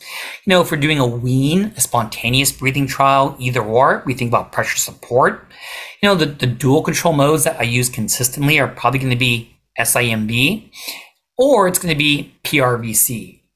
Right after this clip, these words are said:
pressure regulated, volume controlled. All right, are we ready now? It took a while, but let's get some warm-up questions going,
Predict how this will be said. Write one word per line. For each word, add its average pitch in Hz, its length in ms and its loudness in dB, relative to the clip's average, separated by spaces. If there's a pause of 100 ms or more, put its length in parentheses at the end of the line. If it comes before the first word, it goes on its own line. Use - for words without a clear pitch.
(120)
pressure 208 400 0
regulated, 127 760 0 (140)
volume 113 400 -4
controlled. 107 460 -8 (1800)
All 135 60 2
right, 208 240 2 (460)
are 135 80 0
we 120 100 -2
ready 139 240 0
now? 214 240 2
It 226 80 -4
took - 140 -6
a 247 40 0
while, 208 380 2
but 160 300 -2 (100)
let's 151 160 -4
get 190 160 -8
some 135 260 0
warm-up 202 360 2
questions 123 440 -2
going, 123 460 0